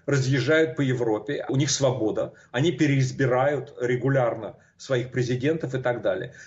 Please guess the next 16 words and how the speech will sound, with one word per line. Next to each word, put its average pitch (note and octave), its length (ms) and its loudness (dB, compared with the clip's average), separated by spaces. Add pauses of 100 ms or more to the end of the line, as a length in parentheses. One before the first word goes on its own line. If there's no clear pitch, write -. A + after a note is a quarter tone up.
Если F#3+ 340 -2
посмотреть E3 680 -2
на B2+ 180 -2
структуры, C3 840 0 (100)
колонны, F3 760 2
которые B2 400 -2
держат C3 420 -2 (280)
путинский C3 460 -2
режим, B2+ 260 0
фундамент, C3+ 580 0 (440)
Украина D3 640 2 (300)
была D3 420 0
экзистенциальным D#3 1000 0
отвержением D3 1000 2 (240)
главных E3 460 0
элементов D3+ 560 -4